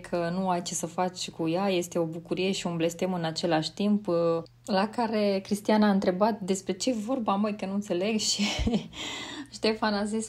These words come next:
„Păi, despre bijuteriile bărbaților.” Ups! Sincer, acum, nu știu ce să zic, încă nu mi-am format, uh, o părere propriu-zisă despre Ștefan,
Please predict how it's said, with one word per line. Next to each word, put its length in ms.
„Păi, 320
despre 640
bijuteriile 680
bărbaților.” 720
Ups! 520
Sincer, 520
acum, 600
nu 80
știu 160
ce 120
să 160
zic, 320
încă 220
nu 60
mi-am 200
format, 540
uh, 320
o 100
părere 640
propriu-zisă 640
despre 640
Ștefan, 580